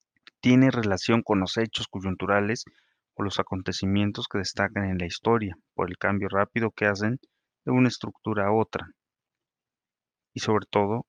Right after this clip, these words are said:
históricas. La permanencia histórica, entonces, es un concepto que la historia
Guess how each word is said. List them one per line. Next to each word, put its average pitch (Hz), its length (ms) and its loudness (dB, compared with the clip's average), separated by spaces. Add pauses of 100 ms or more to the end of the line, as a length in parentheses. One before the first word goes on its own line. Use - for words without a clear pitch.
históricas. - 680 -4 (680)
La 123 100 2
permanencia 143 500 6
histórica, 135 400 2
entonces, 113 500 0
es 120 120 -4
un 110 120 4
concepto 104 560 0
que 127 120 -6
la 117 120 2
historia 113 600 0